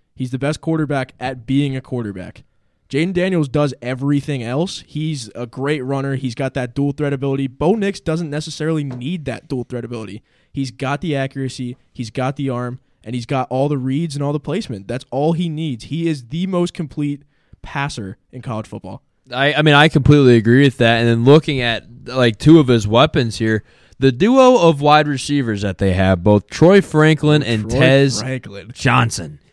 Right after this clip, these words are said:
Speaker 2: Wow, they've both been balling out, and they've been finding space to give Bo Nix those great reads and giving them the ball and just letting him run in space. And look at what they do. I mean, this Oregon team has puts points up on almost everyone, it seems like, and everyone.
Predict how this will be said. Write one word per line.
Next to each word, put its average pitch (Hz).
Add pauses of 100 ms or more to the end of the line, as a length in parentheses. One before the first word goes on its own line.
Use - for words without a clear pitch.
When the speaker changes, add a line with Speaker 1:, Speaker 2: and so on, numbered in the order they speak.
(140)
Speaker 2:
Wow, 113
they've 160
both 190
been 151
balling 139
out, 131
and 135
they've 220
been 302
finding 233
space 208
to 165
give 185
Bo 156
Nix 147
those 139
great 127
reads 123 (260)
and 131
giving 175
them 165
the 143
ball 151
and 143
just 135
letting 185
him 170
run 143
in 170
space. 160 (320)
And 151
look 247
at 254
what 277
they 254
do. 214 (240)
I 143
mean, 165
this 226
Oregon 202
team 196
has 170
puts -
points 226
up 175
on 165
almost 185
everyone, 190
it 101
seems 110
like, 104
and 123
everyone. 175